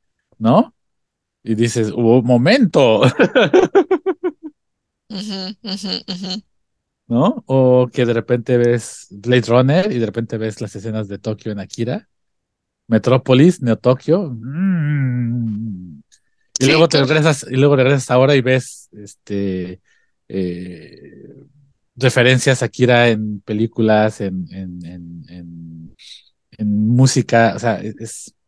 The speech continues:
Speaker 1: bueno, no sé, es, es como que muy interesante todo eso.
Speaker 2: Ujú. Sí, sí, sí, y también espero que eso se haya logrado también durante, durante varios de nuestros episodios, que se fueran conectando estas cosas,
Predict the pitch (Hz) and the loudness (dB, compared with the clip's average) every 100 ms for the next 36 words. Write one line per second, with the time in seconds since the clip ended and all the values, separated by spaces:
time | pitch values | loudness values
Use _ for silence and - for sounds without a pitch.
0 | _ _ _ _ - 160 117 95 - 110 | _ _ _ _ -4 -2 -2 -6 -14 -18
1 | 127 151 156 - 151 107 101 110 107 98 | -10 -8 -6 -4 -2 -2 -4 -4 -4 -8
2 | 82 90 - 82 85 - _ - 208 208 | -10 -16 -18 -20 -20 -20 _ -14 -12 -10
3 | 190 196 _ _ _ _ _ _ _ _ | -12 -14 _ _ _ _ _ _ _ _
4 | _ _ _ - 180 175 - 165 - 160 | _ _ _ -6 -4 -2 -2 -4 -2 -2
5 | 131 - 143 147 156 160 170 _ _ _ | -4 -6 -6 -2 -2 -2 -8 _ _ _
6 | _ _ _ - - - 208 196 202 202 | _ _ _ -4 -4 0 0 0 -2 -8
7 | _ - 156 156 - 165 - 175 175 160 | _ -2 2 2 0 -2 -4 -6 -4 -2
8 | 170 170 165 160 156 156 160 - 147 151 | 0 -2 -4 -6 -4 -4 -6 -8 -8 -8
9 | 156 156 151 147 - - - - _ _ | -8 -8 -8 -6 -6 -4 -6 -14 _ _
10 | _ _ _ _ - 156 151 151 156 170 | _ _ _ _ -6 -6 -4 -4 -4 -2
11 | 165 165 156 - 160 - - 165 160 160 | -2 -4 -6 -8 -6 -8 -8 -6 -4 -4
12 | 160 165 - 156 151 - 151 151 - 147 | -4 -6 -8 -6 -6 -6 -6 -6 -10 -12
13 | - 147 147 - - - 165 - 160 156 | -6 -8 -6 -8 -8 -4 -4 0 0 -2
14 | - | -4